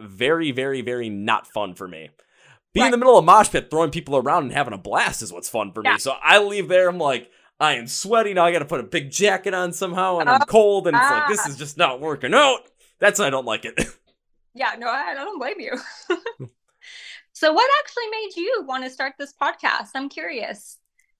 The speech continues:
Speaker 1: Ooh. I have talked about this in the past, but I will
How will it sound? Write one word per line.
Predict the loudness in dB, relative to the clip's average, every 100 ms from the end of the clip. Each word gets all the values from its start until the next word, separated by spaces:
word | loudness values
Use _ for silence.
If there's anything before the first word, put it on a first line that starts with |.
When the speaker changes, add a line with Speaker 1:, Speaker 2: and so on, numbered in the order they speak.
| _ _ _
Speaker 1:
Ooh. | 4 8 8 6 2 0 -10 -14 _ _ _ _ _ _ _ _
I | -2 4
have | 4 6
talked | 2 2
about | 0 0
this | 0 -4
in | -4
the |
past, | -4 0 0 0 -2
but | -2 -2
I | -2
will | -4 -2 2 4 2 0 -6